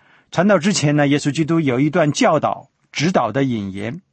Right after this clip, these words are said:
然后差他们去实习，然后回来，回来不是结束，而是要报告，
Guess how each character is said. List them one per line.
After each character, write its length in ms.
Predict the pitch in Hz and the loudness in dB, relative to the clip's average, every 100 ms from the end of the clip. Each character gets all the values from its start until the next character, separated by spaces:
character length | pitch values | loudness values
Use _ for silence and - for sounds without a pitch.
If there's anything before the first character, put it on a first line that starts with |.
| _ - | _ -10
然 140 | - 156 | -2 0
后 180 | 185 - | 0 0
差 200 | 170 175 | -2 0
他 100 | 175 | 0
们 140 | 135 | 0
去 320 | - - 156 - | 0 -2 -2 -4
实 240 | - 156 | -2 -2
习， 380 | 156 123 123 - _ _ _ _ - - | -2 -4 -6 -8 _ _ _ _ -20 -2
然 120 | 160 | 0
后 140 | 185 139 | 2 0
回 420 | 107 113 156 220 | -4 0 2 2
来， 200 | 180 - | 0 -2
回 280 | 135 156 190 | -6 -2 0
来 100 | 135 | 0
不 100 | 131 | -2
是 140 | 147 | -2
结 180 | 151 160 | 0 -2
束， 240 | - 131 - | -2 -6 -6
而 120 | 117 | -4
是 140 | 120 127 | -2 -2
要 100 | 110 | -2
报 260 | - 135 92 | 0 -2 0
告， 280 | 110 - | -4 -4